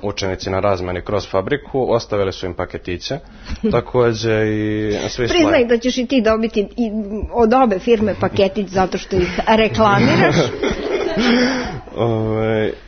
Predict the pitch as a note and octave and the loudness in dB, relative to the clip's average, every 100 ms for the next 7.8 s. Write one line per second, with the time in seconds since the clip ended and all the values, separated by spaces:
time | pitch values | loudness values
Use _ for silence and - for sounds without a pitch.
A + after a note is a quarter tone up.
0 | - A#2+ A#2+ A#2+ A#2+ A#2 A#2+ - - - | -4 0 2 2 2 2 0 -6 -14 -20
1 | - - - - B2 B2 B2 A#2+ A#2+ C#2 | -20 -20 -14 -6 -2 0 2 2 0 -2
2 | G1+ - - - C#3 B2+ B2 B2+ C#3 C3 | -8 -12 -16 -2 2 4 2 2 0 4
3 | D3 C3 B2+ G#2 G#2 G#2 A2+ A2 A2+ A#2+ | 4 6 4 2 -2 0 0 0 0 2
4 | B2+ A2 G#2+ G#2 A2 - A#2+ G2 F#2+ F2 | 2 0 -4 -4 -4 -4 -6 -4 -4 -4
5 | - G2+ A2 A2 G#2+ G#2 G#2 G#2 G#2 G2+ | -2 2 2 2 -2 -2 -2 -2 -2 -4
6 | - G#2+ G2+ F#2 - G#2+ G#2 G2 - G2 | -4 -4 -4 -6 -4 -2 0 -2 -4 -6
7 | G2 - F#2 G2+ - - F#2+ F#2+ | -4 -4 -2 -2 -2 -4 -2 -2